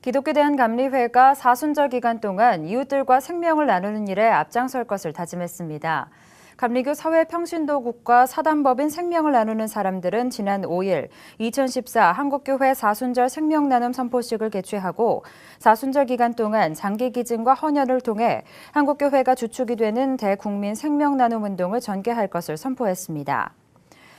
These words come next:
앞서 드린 예배에서 김인환 전 서울 남녀회 감독은 생명은 나의 것이 아닌 하나님께 위탁하는 것이라며,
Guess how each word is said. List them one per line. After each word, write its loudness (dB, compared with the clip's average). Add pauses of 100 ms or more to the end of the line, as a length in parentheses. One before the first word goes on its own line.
(240)
앞서 2
드린 2
예배에서 4
김인환 2
전 0
서울 0
남녀회 0
감독은 -4
생명은 0
나의 2
것이 -4
아닌 0
하나님께 0
위탁하는 -2
것이라며, -2